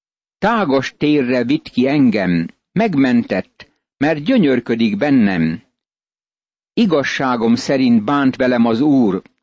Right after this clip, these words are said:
kezem tisztasága szerint jutalmazott engem,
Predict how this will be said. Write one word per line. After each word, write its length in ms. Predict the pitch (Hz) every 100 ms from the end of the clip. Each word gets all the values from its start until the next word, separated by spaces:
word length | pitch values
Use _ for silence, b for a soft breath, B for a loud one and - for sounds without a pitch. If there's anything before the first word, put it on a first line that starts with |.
| _
kezem 400 | 214 214 160 131
tisztasága 800 | - 190 - 127 - 117 110 113
szerint 440 | - 139 120 110
jutalmazott 800 | 135 160 143 123 120 110 110 -
engem, 580 | 156 139 113 95 87